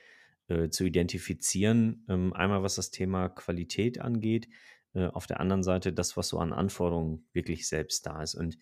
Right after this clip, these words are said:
ähm, ein Bild, äh, das das so ein bisschen bestätigt oder das auch so ein bisschen Indikator dafür ist, ähm, sind die vielen Verbände für Coaches,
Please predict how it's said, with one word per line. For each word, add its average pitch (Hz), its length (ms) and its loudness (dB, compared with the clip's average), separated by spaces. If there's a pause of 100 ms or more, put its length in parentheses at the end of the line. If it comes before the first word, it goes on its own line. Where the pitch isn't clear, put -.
(580)
ähm, 82 380 -2
ein 104 360 4 (280)
Bild, 113 540 6 (100)
äh, 98 200 2
das 98 180 -2
das 101 100 0
so 98 80 0
ein 92 100 2
bisschen 101 300 0
bestätigt 123 800 0
oder 95 140 0
das 95 200 -4
auch - 100 -6
so - 120 -4
ein 90 60 -2
bisschen 98 200 -6
Indikator 98 600 -2
dafür 107 320 0
ist, - 260 -4 (680)
ähm, 90 500 0 (320)
sind 101 380 -2
die 101 80 -2
vielen 127 320 2
Verbände 110 580 4
für - 220 -2
Coaches, - 840 0